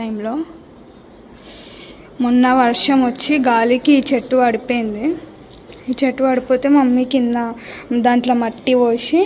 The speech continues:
మొత్తం నీట్గా పెట్టిందనమాట, గట్టిగా పడిపోకుండా.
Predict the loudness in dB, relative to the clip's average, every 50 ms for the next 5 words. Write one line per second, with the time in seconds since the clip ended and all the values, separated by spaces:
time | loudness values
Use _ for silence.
0 | 0 -4 -12 -20 -20 -20 -20 -20 -20 -20 -20 -6 -2 -2 -2 -2 0 0 2 2
1 | 2 2 2 0 0 0 0 0 2 2 0 0 -2 -2 -2 -2 -2 -2 -2 -4
2 | -6 -6 -6 -6 -6 -4 -4 -6 -6 -6 -6 -6 -4 -4 -6 -6 -8 -8 -10 -12
3 | -12 -12 -12 -12 -10 -12 -12